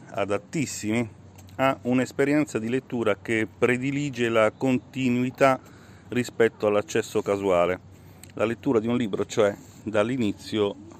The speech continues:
alla fine, eh, piuttosto che la lettura spaziale, fatta di consultazioni distinte delle singole parti che compongono il libro. Bogost ritiene che queste caratteristiche,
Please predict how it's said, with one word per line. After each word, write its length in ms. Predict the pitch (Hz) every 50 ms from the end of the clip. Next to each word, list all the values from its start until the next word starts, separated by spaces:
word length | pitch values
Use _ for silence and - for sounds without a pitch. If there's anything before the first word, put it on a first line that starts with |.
| - - - - -
alla 280 | - 113 113 107 107 107
fine, 480 | - - 151 127 104 98 95 98 95 - - - - - - - - - - - - - - - - - - - - - - - - - - - - - - - - - - - - - - - - - - - - - - - - -
eh, 80 | 64 64 64 58 57 57 60 64 60 57 - - - - 50 50 - 50 50 50 50 50 - - - - 50 50 50 - - - - - -
piuttosto 400 | - 123 - - 135 127 - 120
che 60 | 110
la 60 | 110
lettura 380 | 110 107 101 - - 123 113 104
spaziale, 1000 | 95 - - - 110 - - - 135 123 110 104 107 107 110 113 113 110 - - - - - - - -
fatta 440 | - - - 117 110 - - - 107
di 300 | 101 107 107 104 101 98 -
consultazioni 1120 | 131 127 120 117 - - 117 104 - 113 107 - - - 135 127 120 117 117 110 107 104
distinte 680 | 101 110 110 - - - - 143 127 107 101 - - 101
delle 180 | 95 104 104 104
singole 400 | - - 117 107 101 104 104 101
parti 400 | - 110 101 98 - - 104 98
che 160 | 98 101 - -
compongono 640 | - 110 104 - - 107 107 101 101 101 98 98 98
il 60 | 101
libro. 340 | 98 95 92 87 90 92 - - - - - - - - - - - - - - - - - -
Bogost 540 | - 143 165 160 143 135 127 - - 117 117 110
ritiene 400 | 117 113 - 131 131 120 113 107
che 160 | - 110 -
queste 320 | - - 160 151 - - 131
caratteristiche, 1040 | - 131 123 123 117 - - 131 123 117 98 - - - 107 101 - 117 120 120